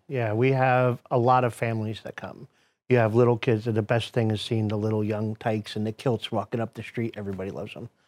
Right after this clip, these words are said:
Yeah, we have little kids in the, in the parade. We have older folks in the parade. We have people that ride little Vespa scooters in the parade because they can't walk.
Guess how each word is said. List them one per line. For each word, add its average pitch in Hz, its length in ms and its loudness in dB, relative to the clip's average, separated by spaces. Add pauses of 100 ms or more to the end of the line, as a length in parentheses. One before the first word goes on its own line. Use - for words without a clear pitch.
(440)
Yeah, 107 180 -10
we 113 140 -4
have 113 160 -4
little 117 180 0
kids 117 280 -4
in 117 80 -4
the, 117 180 -4
in 139 140 -2
the 117 60 -2
parade. 117 540 0
We 110 80 -2
have 110 180 -2
older 113 300 0
folks 113 340 -4
in 117 60 -4
the 110 100 -4
parade. 113 440 -4
We 123 80 0
have 123 140 0
people 123 340 0
that 107 80 0
ride 117 260 0
little 117 180 2
Vespa 117 320 -2
scooters 113 460 0
in 110 100 0
the 110 60 0
parade 110 360 0
because 104 280 -6
they 113 140 -2
can't 120 260 -4
walk. 120 320 -2